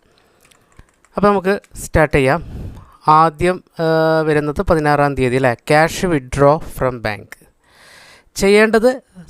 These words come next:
സാധാരണ നമ്മൾ ചെയ്യുന്ന പോലെ കോണ്ടർ എടുക്കുക. ക്രെഡിറ്റ് ആയിട്ട്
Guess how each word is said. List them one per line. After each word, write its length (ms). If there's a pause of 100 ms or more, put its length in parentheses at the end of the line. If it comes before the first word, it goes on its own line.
(140)
സാധാരണ 560
നമ്മൾ 180 (100)
ചെയ്യുന്ന 320
പോലെ 180 (160)
കോണ്ടർ 400
എടുക്കുക. 340 (680)
ക്രെഡിറ്റ് 500
ആയിട്ട് 320